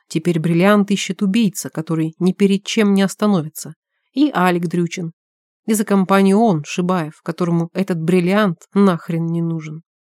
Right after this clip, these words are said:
Он провертелся почти до утра и уснул на рассвете тревожным полупрозрачным сном. Снилась ему восставшая из гроба улыбающаяся Каролина. Она покачивала коричневым черепом, смотрела черными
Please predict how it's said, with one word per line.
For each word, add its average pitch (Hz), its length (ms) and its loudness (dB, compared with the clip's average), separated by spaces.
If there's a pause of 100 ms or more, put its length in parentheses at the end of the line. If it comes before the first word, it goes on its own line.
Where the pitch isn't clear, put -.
(920)
Он 262 160 4
провертелся 214 680 0
почти - 380 -2
до 175 120 0
утра 196 360 0
и 202 100 -2
уснул 190 420 2
на 170 120 2
рассвете 240 500 -2
тревожным 185 720 0 (220)
полупрозрачным 175 920 -4
сном. 160 440 -8 (500)
Снилась 262 440 4
ему 208 200 4
восставшая 190 600 0
из 175 80 -4
гроба 202 300 2
улыбающаяся 190 800 -2
Каролина. 196 560 -2 (500)
Она 185 180 2
покачивала 202 640 0
коричневым 170 680 2
черепом, 208 600 0
смотрела 180 540 0
черными 165 480 0